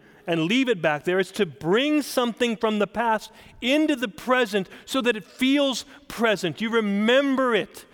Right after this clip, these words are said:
You live in it. You remember, what did that look like? How did that feel? What was it like when Jesus was everything, when he was at the center, when it was all about him? What was that like?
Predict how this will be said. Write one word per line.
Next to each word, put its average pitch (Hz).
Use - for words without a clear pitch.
You 208
live 233
in 220
it. 165
You 139
remember, 185
what 180
did 220
that 156
look 170
like? 143
How 220
did 214
that 160
feel? 214
What 294
was 339
it 226
like 202
when 196
Jesus 214
was 220
everything, 196
when 185
he 247
was 247
at 247
the 202
center, 233
when 233
it 247
was 254
all 339
about 269
him? 214
What 185
was 196
that 147
like? 110